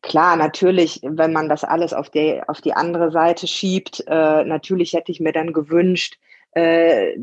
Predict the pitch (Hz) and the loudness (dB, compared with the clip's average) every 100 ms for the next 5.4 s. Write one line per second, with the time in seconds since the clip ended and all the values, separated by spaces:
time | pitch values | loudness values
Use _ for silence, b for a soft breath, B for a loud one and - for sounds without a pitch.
0 | - _ - 165 - 180 - 233 214 170 | -14 _ -2 -2 -2 -8 0 0 2 2
1 | 160 147 143 147 139 143 147 139 139 139 | 2 -2 -2 -2 0 2 2 0 -2 0
2 | 139 143 - 160 - 175 175 170 - 170 | 0 -2 0 0 0 0 0 0 2 2
3 | 214 202 139 143 139 139 139 139 139 139 | 2 0 0 0 -2 -4 -4 -4 -4 0
4 | 143 147 B B B B B 135 156 156 | 2 0 B B B B B 2 4 4
5 | 151 151 151 151 | 2 2 2 -2